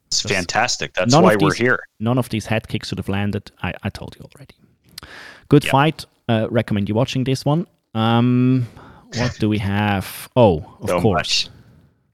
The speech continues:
Speaker 2: We have Patrick. He grapples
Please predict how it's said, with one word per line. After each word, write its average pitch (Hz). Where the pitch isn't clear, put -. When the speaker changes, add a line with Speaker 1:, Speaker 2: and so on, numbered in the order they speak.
Speaker 2:
We 101
have 95
Patrick. -
He -
grapples -